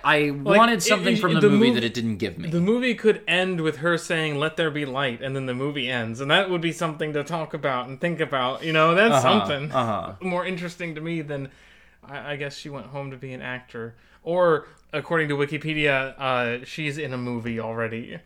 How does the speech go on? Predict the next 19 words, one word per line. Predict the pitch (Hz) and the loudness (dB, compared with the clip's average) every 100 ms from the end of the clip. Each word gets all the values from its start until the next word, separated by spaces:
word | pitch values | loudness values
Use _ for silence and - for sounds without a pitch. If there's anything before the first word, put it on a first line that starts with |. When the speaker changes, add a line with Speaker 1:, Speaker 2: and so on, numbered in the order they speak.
| _ | _
Speaker 1:
Yeah. | - 139 107 92 95 | -2 2 2 -2 -2
Speaker 2:
Question | 131 120 143 127 | -4 -4 -10 -8
mark. | 117 113 120 | -4 -6 -6
I, | 139 | -6
that's | 143 139 - | -4 -4 -2
not | 147 135 | -2 -2
interesting | 120 - - 123 113 | -4 -10 -14 -8 -8
at | |
all | 107 107 104 127 _ 127 | -6 -10 -12 -18 _ -8
Speaker 1:
Uh-huh. | 107 95 95 | -6 -6 -8
Speaker 2:
to | 117 | -10
me. | 104 110 - _ - | -10 -12 -16 _ -12
Speaker 1:
Hmm. | 113 98 90 | -10 -10 -12
Speaker 2:
Like, | 113 - | -12 -6
yeah, | 147 | -4
I | 123 127 123 - - | -4 -6 -10 -16 -14
already | 139 143 143 | -8 -6 -4
<laughs> | |
knew | 143 | -2